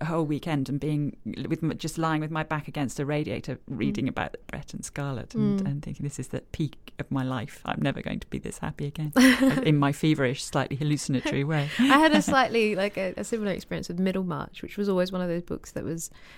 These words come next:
Speaker 2: I was told, "You, you know, you will love this," and I'm always resistant when anyone tells me I'm going to like something. I'm going to just be difficult and be like, "Yeah, well, we'll,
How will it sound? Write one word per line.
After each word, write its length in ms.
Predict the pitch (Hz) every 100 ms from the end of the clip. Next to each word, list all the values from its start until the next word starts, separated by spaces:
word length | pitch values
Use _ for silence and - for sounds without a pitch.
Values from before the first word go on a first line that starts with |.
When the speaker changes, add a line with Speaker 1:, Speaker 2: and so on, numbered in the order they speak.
| - -
Speaker 2:
I 60 | 170
was 140 | 165
told, 380 | - 170 143 147
"You, 100 | 165 -
you 140 | 175
know, 60 | 139
you 220 | 160 175
will 140 | 160
love 220 | 156 147
this," 220 | - 143 -
and 80 | 147
I'm 100 | 156
always 220 | 147 160
resistant 480 | 151 139 - 143 -
when 120 | 147
anyone 280 | 147 147 165
tells 220 | 143 -
me 80 | 139
I'm 100 | 143
going 200 | 139 143
to 80 | 143
like 240 | 135 -
something. 380 | - - 135 156
I'm 120 | 156
going 160 | 151 143
to 100 | 175
just 160 | 156
be 100 | 147
difficult 480 | 143 147 - 131 110
and 80 | -
be 80 | 127
like, 320 | - - - - - - -
"Yeah, 240 | 165 196
well, 220 | 254 180
we'll, 180 | 175 180